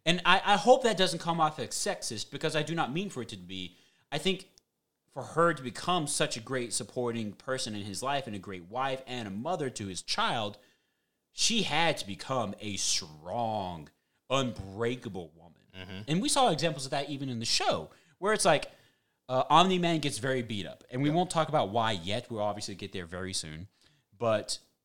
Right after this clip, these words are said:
Speaker 1: she immediately is like, "What the fuck happened to my husband? He never gets hurt."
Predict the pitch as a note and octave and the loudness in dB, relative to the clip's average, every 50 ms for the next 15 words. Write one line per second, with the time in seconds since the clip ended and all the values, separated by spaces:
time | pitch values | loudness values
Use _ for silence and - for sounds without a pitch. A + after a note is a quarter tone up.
0 | _ _ _ _ - - - G#3 A3 G3+ E3+ D#3 D#3 E3+ F#3+ F3+ F3+ E3+ D#3+ D3+ | _ _ _ _ 2 4 6 6 6 6 4 4 2 0 0 2 2 2 2 2
1 | C#3 C3 - D3 B2+ A2+ - - - _ _ _ _ _ _ _ _ _ _ _ | 0 2 4 4 2 2 2 -6 -16 _ _ _ _ _ _ _ _ _ _ _
2 | _ _ _ G#2+ G2+ G#2+ C#3+ C#3+ - - A2 - - - D#3 C#3+ C3 - - C#3 | _ _ _ -20 -4 -4 -4 -2 -2 -6 -8 -10 -6 -2 -2 -2 -2 -2 -4 -4
3 | A#2 A#2 - A#2+ A2+ G2 F#2 F2+ F2+ B2+ C3 C3 - - - - - F3 F3 D#3+ | -4 -4 -4 -6 -6 -6 -6 -4 -2 -2 -4 -4 -6 -10 -16 -14 -10 -8 -6 -6
4 | C#3 C3 B2 C3+ C3 C3 C3 B2 B2 A2+ - G#2+ F#2 - - - D#3 C#3+ F#2+ - | -6 -6 -6 -4 -4 -4 -2 -2 -4 -4 -4 -4 -4 -4 -2 0 0 0 0 -2
5 | - - | -6 -8